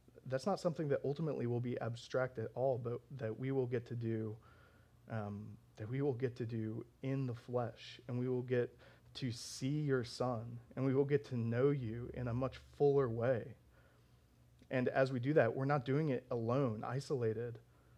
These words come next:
but we're doing it with your people and with your creation. God, we long for that.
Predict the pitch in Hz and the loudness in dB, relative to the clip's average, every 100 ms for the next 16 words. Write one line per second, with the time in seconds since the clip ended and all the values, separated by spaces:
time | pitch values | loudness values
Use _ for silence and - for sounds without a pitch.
0 | - - - 135 143 139 139 139 127 120 | -20 -20 -4 0 2 2 2 2 0 -2
1 | 120 139 143 151 135 117 - 120 113 113 | 0 2 2 0 -2 -2 -8 -8 -8 -10
2 | - - - 135 123 127 156 165 170 139 | -12 -18 -6 -2 0 4 4 4 0 -4
3 | - 120 120 117 - 120 120 - - - | -4 -4 -2 -4 -8 -14 -16 -20 -20 -20
4 | _ _ - - - - - - - - | _ _ -20 -20 -20 -20 -20 -20 -20 -20
5 | - - - 143 139 147 123 127 120 139 | -20 -20 2 6 8 6 4 4 4 0
6 | 110 131 - | -2 -4 -8